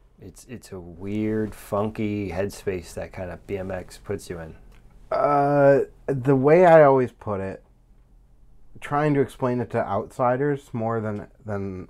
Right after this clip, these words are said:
Speaker 2: ourselves, is B M X is all about precision, repeatability, and control.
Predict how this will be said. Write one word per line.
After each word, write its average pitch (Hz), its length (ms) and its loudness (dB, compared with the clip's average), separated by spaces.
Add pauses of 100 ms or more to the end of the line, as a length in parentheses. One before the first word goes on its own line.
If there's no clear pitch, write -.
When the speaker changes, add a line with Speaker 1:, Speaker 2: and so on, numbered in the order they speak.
(160)
Speaker 2:
ourselves, 110 800 -6 (1700)
is 123 580 0 (680)
B 131 160 -2
M 135 180 -2
X 123 280 -4
is 113 100 -4
all 117 360 0
about 110 320 -2
precision, 107 560 -4
repeatability, 101 840 -4
and 90 120 -12
control. 90 560 -10